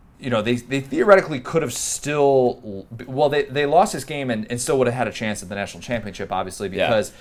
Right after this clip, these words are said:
Speaker 1: they still technically would have had another loss to give.
Speaker 2: I think they still would have won
Speaker 1: And
Speaker 2: it.
Speaker 1: Yeah, I mean, they probably still would have won it. Now, we're, we're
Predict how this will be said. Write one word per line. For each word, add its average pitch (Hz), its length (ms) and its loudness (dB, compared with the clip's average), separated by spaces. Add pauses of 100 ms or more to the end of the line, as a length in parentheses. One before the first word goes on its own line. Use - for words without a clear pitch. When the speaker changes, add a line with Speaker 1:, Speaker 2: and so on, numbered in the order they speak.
(240)
Speaker 1:
they 123 100 4
still 160 360 4
technically 139 600 -4
would 110 200 -2
have 104 100 -2
had 104 280 2
another 98 380 -4
loss 90 320 -4
to - 100 -16 (100)
give. 127 360 2
Speaker 2:
I 139 60 -4
think 214 120 -4
they 127 100 -2
still 123 180 0
would 123 80 4
have 127 100 4
won 120 120 4
Speaker 1:
And - 120 0
Speaker 2:
it. - 60 -20 (800)
Speaker 1:
Yeah, 190 220 6
I 127 40 4
mean, 131 140 0
they 139 120 0
probably 156 340 0
still 139 200 0
would 127 120 4
have 107 80 0
won 113 160 2
it. 87 80 -8
Now, 110 180 2
we're, 117 160 -2
we're 117 320 2